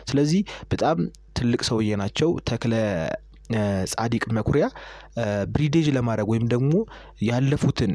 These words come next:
ይሄ በኢጣሊያን ኢንተራፕት የሆነውን ነገር ለማስተካከል ሲባል በሁለቱ በአስራ፣ ከአስራ ዘጠኝ ሠላሳ አምስት በፊት ያሉትን also ደግሞ ከሳቸው በኋላ ደግሞ የሚነሱትን ማለትም ከአስራ ዘጠኝ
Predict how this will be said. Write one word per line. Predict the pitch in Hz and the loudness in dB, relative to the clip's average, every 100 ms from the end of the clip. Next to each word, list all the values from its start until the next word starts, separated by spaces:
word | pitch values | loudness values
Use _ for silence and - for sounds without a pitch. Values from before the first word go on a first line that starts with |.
| - | -2
ይሄ | 113 135 | 0 0
በኢጣሊያን | 127 117 123 135 131 135 | 2 2 2 2 0 0
ኢንተራፕት | 123 135 135 - | 0 0 0 2
የሆነውን | 131 135 127 127 127 | 2 2 2 2 2
ነገር | 131 139 151 | 2 2 2
ለማስተካከል | 120 120 123 127 127 123 120 | 2 2 0 0 -2 -2 -2
ሲባል | - 131 165 - - - - - | -2 0 0 -2 -4 -14 -14 -2
በሁለቱ | 147 147 147 - 117 | 2 4 4 0 -2
በአስራ፣ | 101 120 120 | 0 0 -2
ከአስራ | 131 135 135 | -2 0 0
ዘጠኝ | 143 156 | 0 0
ሠላሳ | 147 139 - | 0 0 0
አምስት | 123 123 123 - | 0 0 0 0
በፊት | 110 127 143 123 | 0 2 2 0
ያሉትን | 107 101 131 190 - - - | 0 0 0 -2 -4 -14 -8
also | - 135 151 147 | 0 0 2 2
ደግሞ | 143 175 | 4 2
ከሳቸው | - 151 - 151 156 | 0 -2 -2 0 2
በኋላ | 143 139 131 | 2 2 0
ደግሞ | 127 131 139 | 0 2 2
የሚነሱትን | 123 120 110 - - 151 | 2 2 0 -2 -2 0
ማለትም | 113 120 160 | 0 0 -2
ከአስራ | 139 131 127 | -2 -2 -4
ዘጠኝ | - 139 | -2 -2